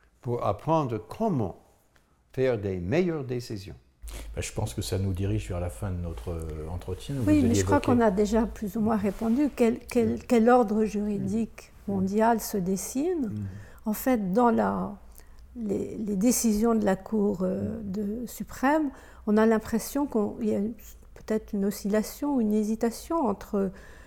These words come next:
Speaker 3: l'harmonie et l'harmonisation, ce qu'on disait tout à l'heure. Éviter les conflits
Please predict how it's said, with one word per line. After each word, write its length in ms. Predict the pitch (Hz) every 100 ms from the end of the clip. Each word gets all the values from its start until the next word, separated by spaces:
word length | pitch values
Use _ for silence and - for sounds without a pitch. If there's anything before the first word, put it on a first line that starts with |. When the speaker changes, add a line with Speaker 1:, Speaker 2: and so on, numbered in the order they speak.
| - -
Speaker 3:
l'harmonie 540 | 196 214 214 220 240 294
et 60 |
l'harmonisation, 960 | 254 220 226 226 220 226 220 - 233 208
ce 100 | -
qu'on 100 | 190
disait 300 | 185 185 196
tout 160 | - 220
à 80 | 214
l'heure. 300 | 202 180 185 - - - - - - - -
Éviter 440 | 233 240 247 285
les 160 | 247 240
conflits 720 | 240 220 - 220 233 220